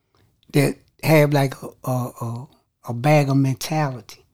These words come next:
What do you think that com-, where it's, like, an acceptable, it's, like, gangs of 'em, you know, six, seven of 'em,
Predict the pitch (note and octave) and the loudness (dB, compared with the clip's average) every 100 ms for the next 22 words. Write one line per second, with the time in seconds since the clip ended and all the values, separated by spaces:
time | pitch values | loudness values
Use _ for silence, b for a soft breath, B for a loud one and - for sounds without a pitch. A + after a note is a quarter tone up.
0 | _ _ _ _ _ - D#4 A3 G3 E3 | _ _ _ _ _ 0 2 4 4 4
1 | D3+ D#3 F3 F3 F3 - D3 C3 B2+ - | 4 2 4 4 4 2 -2 -2 -4 -4
2 | - - G3 F3+ D#3 C3+ C3 C#3 C3 B2+ | -4 0 2 2 0 -8 -6 -6 -6 -8
3 | C3 - _ _ _ C#3+ C#3 E3 E3 D3+ | -10 -14 _ _ _ -2 4 6 8 6
4 | C3+ C3 - C3 b b b b - C3 | 4 -4 -6 -14 b b b b -12 -12
5 | B2 - _ _ _ - - - - C#3+ | -12 -20 _ _ _ -10 -6 -2 -2 0
6 | - D#3 C#3 C3 C3+ C3+ C3 B2+ | 0 2 2 0 -2 -4 -6 -10